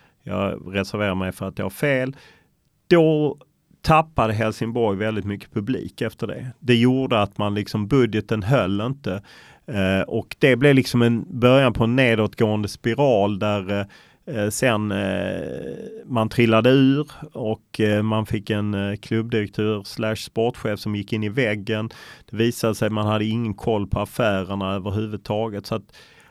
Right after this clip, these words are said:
ja, det blev liksom en galopperande kris. Sen har man ju värvat för att man har, eh, lånat in pengar villkorslöst och liknande. Man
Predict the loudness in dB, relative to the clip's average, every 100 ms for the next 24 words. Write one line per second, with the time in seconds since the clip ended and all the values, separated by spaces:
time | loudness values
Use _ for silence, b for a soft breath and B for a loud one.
0 | b -6 0 2 2 2 4 4 4 4
1 | 4 2 2 0 -2 -2 -2 2 4 6
2 | 6 4 2 4 4 4 4 2 0 -2
3 | -2 0 0 2 0 -4 -8 -12 -14 -14
4 | -6 -2 0 0 -4 -4 -6 -2 -2 -2
5 | -2 -4 -2 0 -2 -2 -2 -2 -2 -2
6 | -2 -4 -2 -2 -4 -8 -6 -6 -4 -4